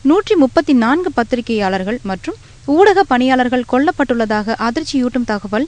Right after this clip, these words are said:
தெரியவந்துள்ளது. இதில் பெரும்பாலானவர்கள் உள்நோக்கத்துடன் வேண்டுமென்றே குறிவைத்து கொல்லப்பட்டுள்ளனர் என்றும் தெரியவந்துள்ளது.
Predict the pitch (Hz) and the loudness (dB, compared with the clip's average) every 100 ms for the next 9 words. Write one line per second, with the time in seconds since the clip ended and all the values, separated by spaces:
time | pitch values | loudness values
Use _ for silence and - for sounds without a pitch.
0 | - 226 208 208 180 160 165 - - - | -4 -4 -2 -4 -6 -8 -10 -12 -16 -20
1 | - - - - - 302 330 294 320 381 | -20 -20 -20 -20 -4 0 2 2 2 4
2 | 392 370 302 240 220 233 240 302 349 339 | 4 4 2 2 0 -2 2 2 2 0
3 | 285 269 240 233 214 277 320 311 269 277 | -2 -2 -2 -2 0 0 2 2 2 0
4 | 262 247 247 247 277 - 214 208 220 220 | -2 -2 -2 -2 -4 -4 -4 -4 -4 -4
5 | 220 220 202 180 196 330 247 220 220 196 | -4 -6 -6 -6 -6 -4 -4 -2 -2 -4
6 | 165 165 160 | -6 -8 -10